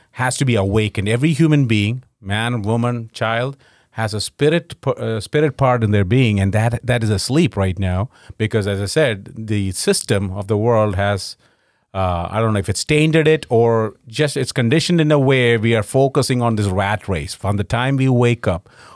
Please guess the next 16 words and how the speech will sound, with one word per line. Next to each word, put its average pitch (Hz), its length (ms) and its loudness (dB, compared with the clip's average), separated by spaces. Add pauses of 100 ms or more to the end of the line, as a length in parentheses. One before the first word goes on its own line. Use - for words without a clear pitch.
we 113 220 0
are 110 60 2
just 117 220 -4
focused 131 420 2
on, 107 340 2
"Hey, 120 160 2
how 120 280 2
do 139 120 4
I 120 100 2
put 113 240 -2
some, 104 480 0
uh, 95 160 2
bread 110 260 0
on 123 140 2
the 110 80 2
table? 95 580 -2